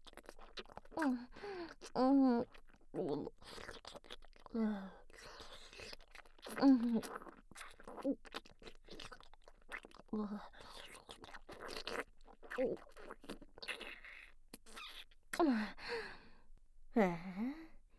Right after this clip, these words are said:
いきなりキスしてくるなんて、いい度胸じゃん。本気で私のことを独占するつもりなのかな？そうなんだ。じゃあ私から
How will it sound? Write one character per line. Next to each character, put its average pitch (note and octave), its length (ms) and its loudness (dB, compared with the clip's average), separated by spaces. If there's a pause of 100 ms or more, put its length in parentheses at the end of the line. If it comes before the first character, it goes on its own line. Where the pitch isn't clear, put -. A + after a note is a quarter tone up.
(440)
い A#3+ 140 6
き B3+ 140 6
な C4 120 12
り C4+ 140 10
キ C4+ 160 8
ス A3+ 140 2
し - 80 -6
て - 100 -10
く - 160 -2
る F#3 40 2
な E3 180 -6
ん - 20 -16 (200)
て、 - 80 -16 (460)
い C#4 200 10
い - 40 12
度 B3+ 140 12
胸 A3 240 8
じ - 100 -4
ゃ F3+ 60 -10
ん。 - 40 -14 (1600)
本 A3+ 280 8
気 B3+ 140 2
で B3+ 100 8
私 A3+ 360 6
の A3+ 80 10
こ A3+ 140 4
と G#3+ 100 6
を F#3 80 6
独 E3+ 240 2
占 A#3+ 220 8
す C4 120 6
る B3 100 6
つ - 140 6
も B3 120 12
り A#3 100 10
な A#3+ 140 12
の G3+ 100 10
か - 160 -4
な？ F3 360 2 (1500)
そ A3 220 12
う D4 40 12
な G4+ 160 10
ん A3+ 120 10
だ。 - 100 6 (2250)
じ - 140 10
ゃ - 40 10
あ - 460 12
私 - 320 10
か - 160 8
ら - 320 8